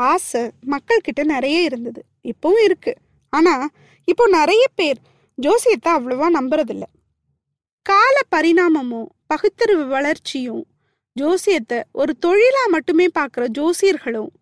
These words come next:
இந்த நம்பிக்கைய கேள்வி கேட்க வச்சிருச்சுன்னு நினைக்கிறேன். அந்த அறிவு தான் இப்போ நம்மள மனுஷங்களா நிறைய விஷயங்கள்ல தரையில நிக்க வைக்குது. சரி, நம்மால இப்போ உள்ள போய் என்ன கேக்குறான்னு பாப்போம். அவன் வீட்டுக்குள்ள நுழையும் போது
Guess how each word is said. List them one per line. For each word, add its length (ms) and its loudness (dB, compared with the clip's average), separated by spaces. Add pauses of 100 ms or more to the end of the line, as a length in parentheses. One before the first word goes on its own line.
(120)
இந்த 220 0
நம்பிக்கைய 580 -2 (180)
கேள்வி 380 2
கேட்க 280 -8
வச்சிருச்சுன்னு 600 -8
நினைக்கிறேன். 480 -8 (640)
அந்த 240 4
அறிவு 360 4
தான் 240 -2 (400)
இப்போ 240 0 (120)
நம்மள 320 2
மனுஷங்களா 600 0 (140)
நிறைய 440 0
விஷயங்கள்ல 560 -2 (200)
தரையில 460 2
நிக்க 260 -8
வைக்குது. 340 -8 (400)
சரி, 340 -6 (520)
நம்மால 380 -2
இப்போ 260 0
உள்ள 300 0
போய் 300 -4 (140)
என்ன 320 -2
கேக்குறான்னு 500 -4
பாப்போம். 340 -8 (580)
அவன் 240 2
வீட்டுக்குள்ள 520 4
நுழையும் 420 2
போது 300 -2